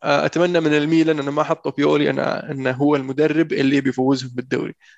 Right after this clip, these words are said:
لأنه لو فوزهم بالدوري صح عليه، يعني، آه، بالعكس صح عليه مرتين، آه، لكن هو مفروض إنه يصير آه، نوعًا ما، آه، ذا سباليتي،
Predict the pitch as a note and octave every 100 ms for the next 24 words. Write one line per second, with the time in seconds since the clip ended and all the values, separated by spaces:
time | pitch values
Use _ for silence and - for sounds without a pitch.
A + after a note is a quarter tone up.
0 | _ C3+ C3+ B2+ C#3+ D#3 C#3+ C3+ C3+ D3
1 | D3+ E3 - C#3+ C#3 C#3+ E3 - _ _
2 | _ _ _ _ - - - C#3+ D3 -
3 | - - _ _ - B2+ - - - -
4 | D3 C#3 C#3 C#3 D3 _ - _ _ _
5 | - C3+ C3 C3+ D3 - D3 D#3 D#3 D3
6 | - _ _ _ _ D#3+ C#3+ D#3 D3+ C#3+
7 | C#3+ - C#3+ C#3 - - - _ C3+ C3+
8 | C#3 C#3+ D3+ C#3+ C#3+ D3 D3 - C#3+ -
9 | _ D3 D#3+ _ E3 D3+ - - D#3 D3+
10 | - -